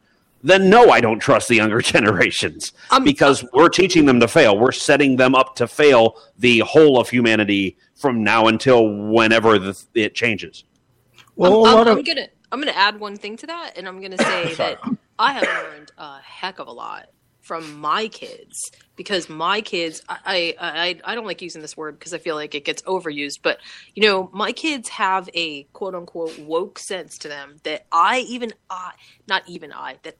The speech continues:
Speaker 2: I didn't understand until I was able to process through, through their experiences what was happening. And so they, as young adults, have taught me a heck of a lot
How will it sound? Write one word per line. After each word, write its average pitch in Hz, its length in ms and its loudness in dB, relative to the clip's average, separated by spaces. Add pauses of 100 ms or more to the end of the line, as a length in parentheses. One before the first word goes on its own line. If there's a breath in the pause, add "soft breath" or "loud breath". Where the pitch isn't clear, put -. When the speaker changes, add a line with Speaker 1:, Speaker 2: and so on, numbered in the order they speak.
Speaker 2:
I 208 240 -6
didn't 214 480 -16
understand 160 920 -16 (380)
until 220 800 -4
I 190 100 -2
was 190 240 -10
able 208 300 -8
to 165 240 -14
process 202 840 -8
through, 180 360 -10 (540)
through 220 220 -8
their 196 240 -4
experiences 175 880 -6 (300 loud breath)
what 226 320 0
was 214 160 -4
happening. 170 600 -4
And 190 180 -8
so 196 300 -2
they, 214 720 -2
as 170 400 -6
young 175 200 -8
adults, 208 520 -6
have - 260 -16
taught 208 400 -4
me 175 500 -8 (380 soft breath)
a 185 180 0
heck - 600 -8
of 185 140 -8
a 170 40 -12
lot 139 440 -16